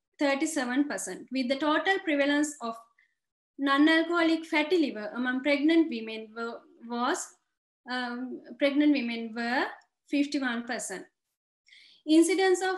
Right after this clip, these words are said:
gestational diabetes mellitus was highest among grade two fatty liver, uh, which was sixteen point nine. And for,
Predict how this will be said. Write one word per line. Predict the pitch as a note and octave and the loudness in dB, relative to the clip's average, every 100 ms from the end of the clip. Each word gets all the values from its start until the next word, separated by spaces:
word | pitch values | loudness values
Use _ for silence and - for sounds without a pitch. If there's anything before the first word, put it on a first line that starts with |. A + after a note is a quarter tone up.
| - | -4
gestational | B3+ C4 - E4+ E4+ F4+ F4+ | -4 -4 0 0 4 4 6
diabetes | D4 B3 A3+ A#3+ B3 B3 | 4 2 0 -6 -6 -6
mellitus | A#3 A3 A#3 C4+ F#4 F#4 - _ _ _ - | -6 -4 -4 -2 -2 -2 -16 _ _ _ -20
was | A3+ A#3 A#3 A#3 | -12 -6 -6 -6
highest | - - C#4+ C#4+ D#4+ F#4+ - - _ _ _ - | -10 -6 2 2 4 0 -4 -14 _ _ _ -6
among | B3+ B3+ C4+ D#4 | 0 2 2 2
grade | B3 B3 A#3+ A#3+ | 2 -2 -2 0
two | F4+ F#4 | 2 2
fatty | F#4 C#4+ C#4 | 2 -2 -2
liver, | A#3 A#3 A#3 E4+ - _ _ _ _ _ _ _ - | -6 -4 -2 -4 -6 _ _ _ _ _ _ _ -12
uh, | B3 B3 | -6 -2
which | C#4+ D#4+ C#4+ | 2 2 0
was | B3 D4 - | 0 0 0
sixteen | D4+ C#4 D4+ C#4+ C#4+ | -4 -2 0 2 2
point | C4+ C4 C#4+ | 0 2 6
nine. | C4+ G3 F#3 - _ _ _ _ - - - - | 6 2 -4 -10 _ _ _ _ -20 -20 -20 -2
And | B3 B3 A#3+ A#3+ | 0 0 -2 -4
for, | C#4+ B3 A#3+ | 0 0 -2